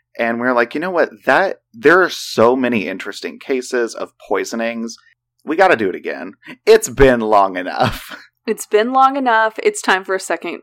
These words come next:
Speaker 2: second round. Second round of poisons. Ooh. Except don't, don't drink your second round of poisons. That sounds, sounded wrong and
Speaker 1: Maybe
Speaker 2: bad.
Speaker 1: don't even drink the first.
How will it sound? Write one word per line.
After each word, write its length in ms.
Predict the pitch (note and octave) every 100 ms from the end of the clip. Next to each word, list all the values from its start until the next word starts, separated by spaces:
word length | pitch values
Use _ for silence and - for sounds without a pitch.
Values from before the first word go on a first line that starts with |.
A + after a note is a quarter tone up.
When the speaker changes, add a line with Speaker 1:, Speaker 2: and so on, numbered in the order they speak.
| -
Speaker 2:
second 300 | - F3+ D3
round. 400 | D3 A#2 B2 F#3+ _
Second 280 | - C4 A#3
round 200 | G#3+ F#3+
of 100 | -
poisons. 500 | G3 E3 A2 F2 - -
Ooh. 160 | G3+ D3+ _ _ _ _ -
Except 320 | - E3 _ -
don't, 260 | D#3 C#3 - _
don't 240 | F3+ D#3+ -
drink 240 | D3 C#3+
your 80 | -
second 240 | - -
round 180 | - F2
of 100 | -
poisons. 360 | - - - -
That 200 | G3 G3
sounds, 240 | A2+ - _
sounded 300 | - A#2+ G#2+
wrong 280 | - D2+ -
and 120 | -
Speaker 1:
Maybe 180 | C#3+ -
Speaker 2:
bad. 60 | G4
Speaker 1:
don't 180 | A4 F3+
even 220 | D#3+ C#3+
drink 320 | C#3+ C#3+ -
the 80 | G#2
first. 840 | - - G#2+ G#3 - - C#4 -